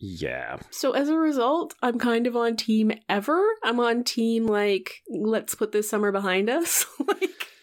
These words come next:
Speaker 1: <sighs> But it's really tough because I think that Liao is doing okay work as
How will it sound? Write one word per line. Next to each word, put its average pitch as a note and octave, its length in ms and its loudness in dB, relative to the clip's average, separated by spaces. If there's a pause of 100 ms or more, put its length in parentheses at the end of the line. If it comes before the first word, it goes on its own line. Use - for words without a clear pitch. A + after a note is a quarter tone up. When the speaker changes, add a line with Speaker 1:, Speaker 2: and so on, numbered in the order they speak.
(340)
Speaker 1:
<sighs> - 60 -2 (460)
But A2+ 160 -2
it's - 180 -4
really D3 180 0
tough - 360 -6
because F#2+ 640 -2 (380)
I A#2 240 -4
think D#3 420 -2
that D3 220 -2 (100)
Liao F#2+ 720 2 (300)
is A2 160 -4 (100)
doing G2+ 500 0 (180)
okay G#2 460 -2
work F2+ 440 -2 (120)
as E2+ 580 -2